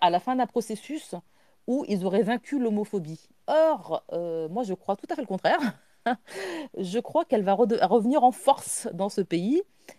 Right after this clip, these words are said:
et plus vite qu'on ne le croit. Tout simplement parce que les structures qui l'ont, euh, qui l'ont créée sont toujours là,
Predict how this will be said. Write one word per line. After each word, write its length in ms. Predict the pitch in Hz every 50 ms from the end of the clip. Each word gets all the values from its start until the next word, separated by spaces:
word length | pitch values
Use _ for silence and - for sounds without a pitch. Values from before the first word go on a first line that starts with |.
| _ _
et 120 | - 196
plus 140 | - - 277 285
vite 100 | 370 -
qu'on 140 | - 311
ne 40 | 285
le 60 | 285
croit. 300 | - - 240 214 233 254 - _ _ _ _ _ _ _ _ _
Tout 120 | _ - 208
simplement 340 | 220 208 - - 196 294 403
parce 180 | - 269 - -
que 60 | 233
les 120 | 190 196
structures 480 | - - - 240 - - - 247 240 -
qui 140 | - - 196
l'ont, 280 | 175 180 180 180 175
euh, 420 | 165 160 160 160 156 156 156 156 151
qui 140 | - - 202
l'ont 140 | 170 160 -
créée 260 | - - 180 277 349
sont 140 | 294 277 214
toujours 240 | - 247 240 180
là, 160 | 165 160 247